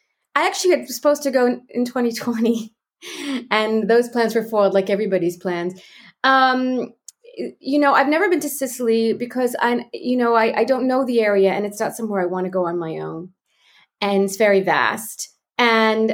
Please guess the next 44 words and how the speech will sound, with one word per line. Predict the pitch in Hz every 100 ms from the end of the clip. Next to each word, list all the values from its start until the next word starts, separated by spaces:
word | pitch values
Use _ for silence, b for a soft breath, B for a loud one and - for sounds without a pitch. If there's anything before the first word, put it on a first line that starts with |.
| 220
uh, | 220 214
Abruzzo | 220 294 330 311
is | 269 240
the |
same. | 240 - 285 269
I | 226
have | 233 240 240
family | 277 302 311
there, | 240 233 226
and | 220 220
I | 214
need | 214 240
to | 240
do | 240
some | 233 214
research | 220 240 240 226 202 196 - _ _ _ _ -
to | 220
find | 220 233 226 220 220
family. | - 233 226 208
But | 196 208 -
it's, | 240 - 277
again, | - 262 226
it's | 220 -
somewhere | 262 254
I | 233
don't | 220 220
know, | 214 214 214
and | 208 202
I |
don't | 214 220 220
know | 226 240
anybody | 202 165 160
there. | 156 147 110 - -
So | - 277
I'm | 262 254
wandering | 247 262 254
around | 247 226
Italy | 233 226
by | 226 214
myself, | 208 202 - 196 175 180
you | 220
know? | 220 220
And | 220 233 262
so | 262 277